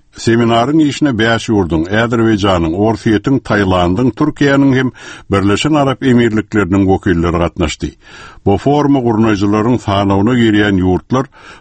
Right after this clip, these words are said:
planlaryň, maksatlaryň ullugyndan habar berýär. Birleşen Milletler Guramasy, O B S, Türkmen hökümetem bu çäreden daşda galmady. Bu sanalanlar Türkmenistan'ın bu çäre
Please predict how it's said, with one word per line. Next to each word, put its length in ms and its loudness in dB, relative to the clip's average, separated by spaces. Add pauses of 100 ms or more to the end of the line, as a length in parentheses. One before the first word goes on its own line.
planlaryň, 760 0
maksatlaryň 720 -2 (120)
ullugyndan 640 2
habar 300 0
berýär. 420 0 (400)
Birleşen 440 0
Milletler 480 0
Guramasy, 680 0
O 220 0
B 220 4
S, 300 0
Türkmen 460 -2
hökümetem 600 -2 (260)
bu 80 -2
çäreden 540 0
daşda 300 -2
galmady. 500 -2 (320)
Bu 100 0
sanalanlar 720 0
Türkmenistan'ın 920 -2 (420)
bu 80 0
çäre 500 0